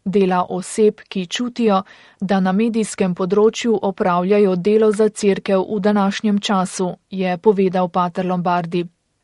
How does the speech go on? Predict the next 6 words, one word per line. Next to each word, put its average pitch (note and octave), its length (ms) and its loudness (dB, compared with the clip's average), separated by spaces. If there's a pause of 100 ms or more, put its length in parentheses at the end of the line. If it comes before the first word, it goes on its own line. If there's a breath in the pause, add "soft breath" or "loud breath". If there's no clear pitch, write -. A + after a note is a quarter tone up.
(260)
Papež G3 400 0
sebe F#3+ 460 -2
imenuje G#3+ 680 0
služabnik G#3+ 840 -2
božjih F#3+ 520 -2
služabnikov, F3+ 920 0